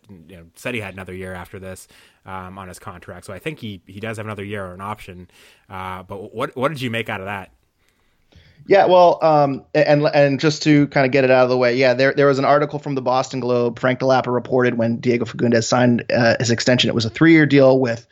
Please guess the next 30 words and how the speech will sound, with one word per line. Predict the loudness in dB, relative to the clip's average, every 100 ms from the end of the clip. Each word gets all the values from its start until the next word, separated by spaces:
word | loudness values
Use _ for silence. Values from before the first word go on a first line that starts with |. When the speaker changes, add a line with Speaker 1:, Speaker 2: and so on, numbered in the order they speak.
| -20 -20 _ -8
Speaker 2:
uh, | -4 -4 -6 -10 -8 0
uh, | 0 2
an | 0
option | 4 2 0 0
year | 2 0
for | -2
the | -10
fourth | -4 4 4 2 -4
year. | -6 -6 -8 -14 _ 2
That | 4 4 2
fourth | 0 0
year | 0 0 2
would | 2
be | 0
the | -2
twenty | -2 -2 0
nineteen | -2 -6 -8 -10
season. | -8 -10 -6
So | 0
there, | 2
a-, | 4 4 4 4
and | 2
Diego | 2 2 2
Fagundez | 2 2 4 2
yesterday | -2 -2 -4
did | 0 2 2 0
confirm, | -6 -2 2 4 2 0 -6 _ _ -12
uh, | -8 -4 -4 0
that | 0 0 -2 -6
he, | -16 -6 -2 0 -2 -6